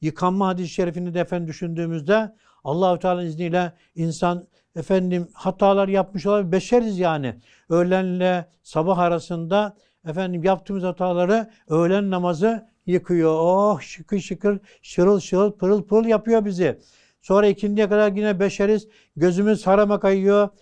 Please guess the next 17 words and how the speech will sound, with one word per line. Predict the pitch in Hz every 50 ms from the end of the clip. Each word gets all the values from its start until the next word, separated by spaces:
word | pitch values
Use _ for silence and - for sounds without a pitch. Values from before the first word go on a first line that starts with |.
| _ _ _ -
İşte | 170 147 - 214
efendim | 202 208 208 208 202 190 180 202 - _ _ _ _
herhangi | _ - 190 202 208 208 214 214 202
bir | 190
şekilde | 165 208 202 208 208 196 202 196
böyle | 202 196
hatalar | 170 185 196 202 202 196 202 202 202
yapmış | 202 190 180 170 135
olabiliyoruz. | 190 190 196 185 185 190 196 196 208 233 214 - - _ _ _ _ _ _
Tabii | - 185 180 190
bunlar | 180 190 196 202 196
küçük | - - - 165 - 220 - -
günahlar | 196 190 170 170 175 175 170
olarak. | 165 156 147 143 127 113 - - _ _ _ _ _
Büyük | 135 147 185 196 185 185
günahlardan | 175 160 147 151 147 147 175 208
zaten | 196 156 151 208 220 214 214 190 165 151 131 -